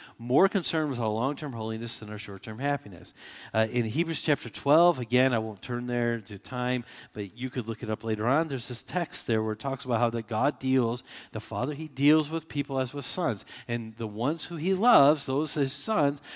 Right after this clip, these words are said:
he deals with sons and he disciplines, right? It talks about they bring corrective care. And, and why does he do that? Is it because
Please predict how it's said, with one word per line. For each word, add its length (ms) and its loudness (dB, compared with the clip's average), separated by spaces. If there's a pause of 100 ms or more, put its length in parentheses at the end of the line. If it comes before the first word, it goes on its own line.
(120)
he 180 0
deals 380 8
with 120 0
sons 300 -2
and 100 -4
he 120 0
disciplines, 760 0
right? 280 0 (340)
It 60 -12
talks 200 -2
about 180 -4
they 180 8
bring 320 2
corrective 560 2
care. 360 -2 (380)
And, 160 -2 (140)
and 160 -2
why 180 4
does 160 4
he 140 -2
do 240 0
that? 240 4
Is 160 0
it 40 -10
because 400 0